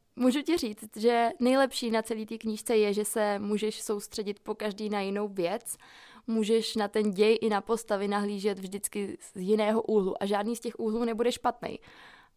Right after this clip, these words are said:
A hlavně vždycky ti to čtení otevře dveře někam jinam, do nějaké jiné části.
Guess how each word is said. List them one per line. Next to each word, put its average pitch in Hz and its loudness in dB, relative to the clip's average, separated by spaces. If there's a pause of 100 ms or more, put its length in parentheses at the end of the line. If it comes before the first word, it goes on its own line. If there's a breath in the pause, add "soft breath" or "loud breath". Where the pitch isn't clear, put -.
A 220 2
hlavně 240 2 (180)
vždycky 226 -8
ti 226 -6
to 233 0
čtení 226 0
otevře 220 -2
dveře 214 0
někam 208 -2
jinam, 202 2
do 196 -2
nějaké 202 -2
jiné 214 0
části. 180 -4